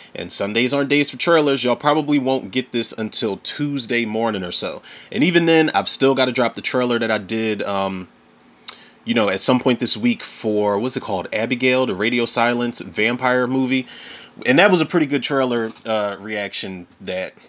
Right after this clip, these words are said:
I got done for y'all. So hopefully y'all enjoy that too. Maybe I'll drop both of these trailers on Tuesday altogether, as opposed to wait, you know, dropping one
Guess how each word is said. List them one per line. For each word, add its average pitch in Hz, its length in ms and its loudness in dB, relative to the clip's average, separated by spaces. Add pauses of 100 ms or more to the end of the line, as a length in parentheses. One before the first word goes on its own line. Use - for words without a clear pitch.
(300)
I 101 60 -2
got 98 240 -4
done 95 180 -4
for 104 120 -10
y'all. 85 220 -6
So 95 140 -4
hopefully 127 300 0
y'all 110 160 6
enjoy 101 300 -2
that 92 180 -6
too. 85 220 -4 (360)
Maybe 196 200 8
I'll 170 80 8
drop 143 240 6
both 131 240 2
of 113 60 -4
these 110 220 -4
trailers 101 440 -4
on 92 160 -8
Tuesday 90 580 -8 (240)
altogether, 87 560 -8
as 90 140 -12
opposed 98 320 -6
to 104 80 -6
wait, 95 240 -4
you 101 80 -8
know, 90 100 -8
dropping 101 380 0
one 101 260 -2